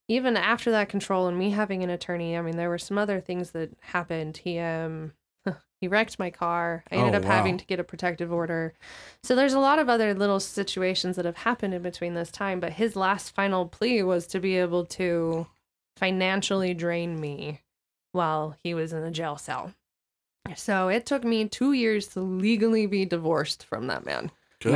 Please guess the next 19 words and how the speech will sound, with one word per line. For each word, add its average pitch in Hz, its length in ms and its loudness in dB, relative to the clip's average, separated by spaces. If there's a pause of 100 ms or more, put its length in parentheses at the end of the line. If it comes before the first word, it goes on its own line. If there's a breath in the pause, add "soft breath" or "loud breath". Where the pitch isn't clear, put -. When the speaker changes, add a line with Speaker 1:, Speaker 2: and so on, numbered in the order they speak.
Speaker 2:
Goodness. 135 120 4
Speaker 3:
makes 127 260 2
more 117 140 2
sense. 101 400 -4
Speaker 1:
Yeah, 180 320 4
and 180 120 2
then 220 420 4 (220)
finally 220 420 4
I 190 140 4
was 175 160 2
able 180 220 4
to 180 80 2
change 175 260 -2
my 160 120 -2
name 151 220 -2
back 156 240 -4
to 151 100 -8
Hanson. 165 580 -2
Speaker 2:
Mm-hmm. 110 440 -2